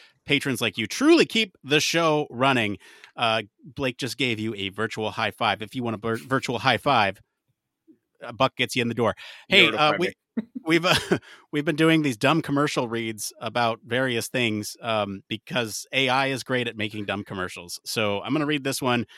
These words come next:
Speaker 1: Ladies and gentlemen, it's time to get excited because we have an amazing offer for you all business savvy folks out there. Are you ready to reach thousands of human factors, psychology, and design professionals with your message? Well, guess what?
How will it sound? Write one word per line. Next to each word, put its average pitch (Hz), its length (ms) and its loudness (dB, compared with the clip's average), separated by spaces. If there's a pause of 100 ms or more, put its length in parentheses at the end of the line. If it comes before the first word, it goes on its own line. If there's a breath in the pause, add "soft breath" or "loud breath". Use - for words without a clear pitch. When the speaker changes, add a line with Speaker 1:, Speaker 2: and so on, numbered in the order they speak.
(300 loud breath)
Speaker 1:
Ladies 190 260 2
and 190 100 2
gentlemen, 180 340 6
it's 156 160 0
time 196 240 4
to 196 80 2
get 190 120 4
excited 214 440 4
because 156 260 0
we 208 120 4
have 175 100 2
an 151 60 0
amazing 143 340 2
offer 135 300 -2
for 120 180 -4
you 113 200 -2
all 120 340 0 (180)
business 170 380 0
savvy 175 380 0
folks 113 360 0
out 107 240 0
there. 104 280 0 (400 soft breath)
Are 120 40 -8
you 123 100 -2
ready 131 200 2
to 117 60 -6
reach 135 220 -4 (160)
thousands 147 520 4
of 117 100 -4
human 131 220 0
factors, 131 440 -4
psychology, 135 560 -2
and 127 120 0
design 131 260 0
professionals 139 540 -2
with 110 100 -6
your 143 140 0
message? 135 440 -4 (400 loud breath)
Well, 90 120 -20
guess 92 240 -10
what? 98 180 -2